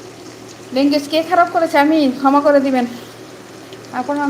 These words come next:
নায়িকা আজকে, ও আচ্ছা, শাবানাকে বকা দিছিলাম সেই জন্য নাকি কোনটা? হাঁসের মাংস রান-, রুই মাছ, পাবদা মাছ, শুটকি তরকারি। ওই মিয়া,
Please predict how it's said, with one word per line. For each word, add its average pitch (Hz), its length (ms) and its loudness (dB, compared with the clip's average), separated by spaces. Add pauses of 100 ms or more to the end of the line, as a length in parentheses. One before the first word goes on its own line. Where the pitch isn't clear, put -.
নায়িকা 262 320 -4 (100)
আজকে, 262 320 -6 (540)
ও 233 40 2 (120)
আচ্ছা, 220 240 -2
শাবানাকে 226 520 0
বকা 226 220 0
দিছিলাম 277 600 -2
সেই 226 180 -2
জন্য 277 160 0 (880)
নাকি 208 200 -6 (260)
কোনটা? 233 280 -2 (1300)
হাঁসের 247 420 -2
মাংস 226 160 -6 (140)
রান-, 226 260 -4 (140)
রুই 226 160 0 (200)
মাছ, 220 260 -2 (400)
পাবদা 220 400 -4
মাছ, 220 220 -4 (720)
শুটকি 240 380 -6
তরকারি। 233 320 -4 (180)
ওই 320 180 6
মিয়া, 285 160 0